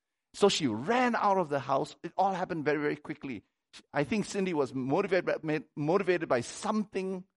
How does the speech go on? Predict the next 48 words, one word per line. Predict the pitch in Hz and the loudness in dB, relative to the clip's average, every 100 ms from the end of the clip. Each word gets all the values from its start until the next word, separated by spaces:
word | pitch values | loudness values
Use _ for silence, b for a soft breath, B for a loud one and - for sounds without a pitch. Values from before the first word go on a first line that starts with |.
| _ _ - | _ _ -6
other | 165 156 165 | 0 6 6
than | 123 117 110 104 - _ _ _ _ _ _ - | 6 0 -2 -6 -12 _ _ _ _ _ _ -2
conscious, | 170 160 - 151 - - - - _ _ _ _ _ _ _ _ - | 2 2 2 0 -2 -14 -16 -20 _ _ _ _ _ _ _ _ -8
um, | 104 98 90 87 - - | -4 -2 -4 -8 -12 -6
thought, | - 135 - _ _ - | 0 0 0 _ _ -10
right? | 107 131 _ - | -8 -10 _ -18
She | 123 | -6
goes | 113 214 208 | 6 6 8
out | 190 170 - _ _ _ _ | 4 2 -2 _ _ _ _
and | - 127 | -6 -4
she | 135 | -4
goes | 117 196 269 | 6 8 8
to | - | 4
the | 156 | -2
pool | 151 - 185 | -2 0 0
and | 147 139 | 0 0
finds | - 202 226 226 - | 2 4 4 2 2
that | 170 - | 0 2
the | 135 | 2
ladder | 123 127 190 240 254 | 2 4 4 6 6
has | 208 185 | 4 0
been | 143 143 135 | 0 -2 0
put | 208 123 | -2 0
back | 156 180 - - | -2 -2 -6 -8
on | 294 | -6
the | 247 | -4
pool. | - 190 151 107 _ _ _ _ _ _ _ _ _ _ _ _ _ _ _ - | -6 -4 -4 -6 _ _ _ _ _ _ _ _ _ _ _ _ _ _ _ 4
Oh, | 196 | 6
no, | 196 | 6
it | 160 | 6
wasn't | 151 202 214 | 6 6 6
in, | 160 127 | 4 2
the | 139 | 0
ladder | 135 156 165 | 2 4 4
was | 143 | 2
not | 165 | 2
in | 151 | 0
the | 127 | -2
pool. | 147 110 | -4 -2
Okay, | 156 170 | -2 0
the | 143 | 4
ladder | 151 190 233 | 6 8 8
was | 190 156 | 6 4
still | - 214 175 | 4 6 6
on | |
the | 151 135 | 6 2
other | 147 | 2
side. | 147 151 139 | -2 -2 -2